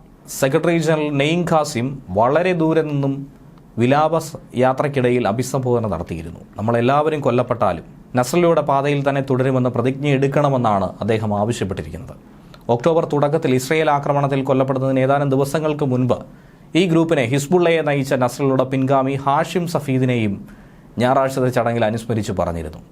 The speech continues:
ഒരു നിര നേതാക്കളെ മുഴുവൻ ഇല്ലാതാക്കിയ ഇസ്രയേലിൻ്റെ നീക്കത്തിൽ പകച്ച് ഇപ്പോഴും ഹിസ്ബുള്ള എന്ത് ചെയ്യണമെന്നറിയാതെ നിൽക്കുകയാണ്. നസ്രല്ലയുടെ കൊലപാതകത്തിന് പിന്നാലെ ഒരു സ്വകാര്യ ചടങ്ങിൽ രഹസ്യമായി അടക്കം ചെയ്തുവെന്നാണ്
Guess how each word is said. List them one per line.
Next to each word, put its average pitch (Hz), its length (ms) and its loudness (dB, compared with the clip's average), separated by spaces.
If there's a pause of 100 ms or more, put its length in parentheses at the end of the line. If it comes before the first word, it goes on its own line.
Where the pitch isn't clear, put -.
(380)
ഒരു 131 140 2
നിര 147 100 4 (100)
നേതാക്കളെ 147 440 2 (100)
മുഴുവൻ 156 400 2
ഇല്ലാതാക്കിയ 143 560 2 (560)
ഇസ്രയേലിൻ്റെ 151 440 0
നീക്കത്തിൽ 139 340 2 (720)
പകച്ച് 139 360 0 (160)
ഇപ്പോഴും 147 440 0
ഹിസ്ബുള്ള 131 360 2 (380)
എന്ത് 156 180 0 (120)
ചെയ്യണമെന്നറിയാതെ 143 800 2
നിൽക്കുകയാണ്. 104 540 -4 (640)
നസ്രല്ലയുടെ 170 540 2
കൊലപാതകത്തിന് 151 760 0
പിന്നാലെ 127 420 2
ഒരു 139 180 2
സ്വകാര്യ 147 680 0
ചടങ്ങിൽ 139 320 0 (100)
രഹസ്യമായി 139 600 0 (680)
അടക്കം 151 260 2 (100)
ചെയ്തുവെന്നാണ് 127 600 2